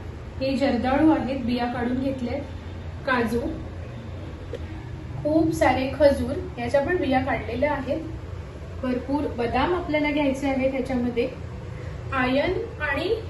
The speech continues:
कॅल्शियम भरपूर घ्यायचंय, त्याबरोबरच डिंक घ्यायचा आहे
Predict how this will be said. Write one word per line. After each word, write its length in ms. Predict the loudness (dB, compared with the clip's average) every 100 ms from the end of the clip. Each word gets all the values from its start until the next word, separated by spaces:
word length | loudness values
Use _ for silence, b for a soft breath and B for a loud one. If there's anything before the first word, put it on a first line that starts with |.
| -6 0
कॅल्शियम 520 | 2 2 0 -2 -2 -8 -8 -4
भरपूर 300 | -2 0 0
घ्यायचंय, 440 | 0 -2 -4 -4 -6 -10 -10 -10 -8 -8 2
त्याबरोबरच 840 | 4 8 10 10 12 10 10 4
डिंक 280 | -2 0 0
घ्यायचा 540 | 2 4 6 6 4
आहे 480 | 2 2 0 0 -6